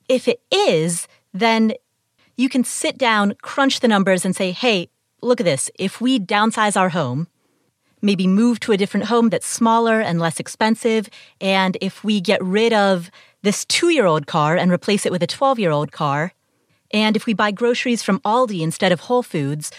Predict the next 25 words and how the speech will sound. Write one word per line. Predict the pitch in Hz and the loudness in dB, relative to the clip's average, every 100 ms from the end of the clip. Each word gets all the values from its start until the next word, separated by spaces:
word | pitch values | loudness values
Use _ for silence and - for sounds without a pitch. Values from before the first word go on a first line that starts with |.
| - | -6
well, | - | -4
if | 247 | -2
we | 262 | 0
make | 247 262 381 - | 2 2 0 -4
the | |
following | 269 - 254 254 233 | -4 0 2 4 2
changes, | 226 277 269 240 135 143 - - _ | 2 2 2 0 -4 -6 -10 -16 _
then | - 202 190 185 - _ _ _ - | -2 0 2 -2 -6 _ _ _ -4
in | 220 277 | 0 2
dollars | 240 220 226 233 | 2 4 2 2
and | 196 247 | 2 2
cents, | - 190 170 - - _ _ | 2 0 0 -4 -10 _ _
here's | - - 269 285 | -12 -2 0 2
how | 269 | 0
it's | 262 | 0
going | - 233 | 2 2
to | 233 | 2
affect | 220 220 - | 2 -2 0
the | |
budget, | 185 151 165 156 - - | 0 0 0 -2 -4 -4
and | 190 180 | -2 -2
here's | - - - 285 311 240 | -4 -6 0 0 0 0
what | 262 | 0
it | 254 | 0
means | 247 294 208 147 160 | 0 2 0 0 -2